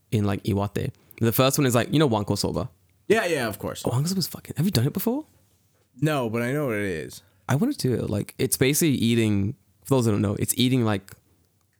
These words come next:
Speaker 1: lots of, like, tiny servings of, like,
Speaker 2: Tiny vinegared soba.
Speaker 1: Yeah, yeah, yeah. Until you're, like, gonna throw up. <laughs> More or
Speaker 2: Basically,
Speaker 1: less.
Speaker 2: yeah.
Speaker 1: Yeah. Don't
Speaker 2: Until you're ninety percent noodles.
Speaker 1: They, like, keep coming until, like, you tell
Speaker 2: Yes,
Speaker 1: them to.
Speaker 2: yeah.
Speaker 1: That's fucking crazy.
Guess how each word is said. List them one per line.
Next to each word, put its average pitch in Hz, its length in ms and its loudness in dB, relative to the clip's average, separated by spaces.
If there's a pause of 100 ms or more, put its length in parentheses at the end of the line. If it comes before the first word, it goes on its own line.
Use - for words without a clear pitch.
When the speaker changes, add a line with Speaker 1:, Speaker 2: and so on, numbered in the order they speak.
Speaker 1:
lots 110 400 0
of, 107 80 0
like, 104 240 -2
tiny 107 340 -2
servings 104 480 0
of, 110 120 0
like, 101 140 2
Speaker 2:
Tiny 107 200 -6
vinegared 107 760 -6
soba. 95 640 -4
Speaker 1:
Yeah, 117 220 4
yeah, 104 160 2
yeah. 101 280 0 (440)
Until 107 240 2
you're, 104 100 2
like, 101 380 -4 (300)
gonna 104 260 -2
throw 101 380 -2
up. 113 100 -8
<laughs> - 0 -
More 120 80 0 (120)
or 127 80 4
Speaker 2:
Basically, 151 460 4
Speaker 1:
less. 190 80 6
Speaker 2:
yeah. 185 180 4
Speaker 1:
Yeah. 117 260 2 (300)
Don't 180 120 2
Speaker 2:
Until 139 140 0
you're 120 140 0
ninety 113 320 0
percent 98 360 -4
noodles. 92 440 -8 (220)
Speaker 1:
They, 151 100 6
like, 226 220 -4
keep - 280 -6
coming 139 240 -2
until, 101 220 -2
like, 107 140 -2
you 101 80 -2
tell 104 200 0
Speaker 2:
Yes, 143 200 2
Speaker 1:
them - 180 -2
to. 117 60 -4
Speaker 2:
yeah. 123 140 -4 (140)
Speaker 1:
That's - 160 -14 (120)
fucking - 240 -16
crazy. - 500 -20